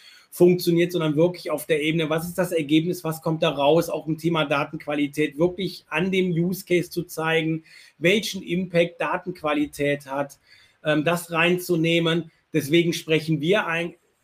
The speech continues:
in un-, in der Logistiksprache, ne? Also wir sagen, wenn wir ein Lakehouse aufbauen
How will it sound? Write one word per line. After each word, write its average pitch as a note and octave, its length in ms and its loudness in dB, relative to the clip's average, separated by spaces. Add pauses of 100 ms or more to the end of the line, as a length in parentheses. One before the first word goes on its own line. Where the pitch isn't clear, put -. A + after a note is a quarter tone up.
(160)
in E3+ 240 -6
un-, E3+ 300 0
in D#3+ 180 -2
der D#3 140 0
Logistiksprache, E3+ 920 0
ne? C3+ 80 -4
Also E3 140 -2
wir E3+ 140 0
sagen, F3 320 0
wenn F3 140 2
wir E3 140 2
ein D#3 140 -2
Lakehouse F3+ 640 2
aufbauen A#3 720 0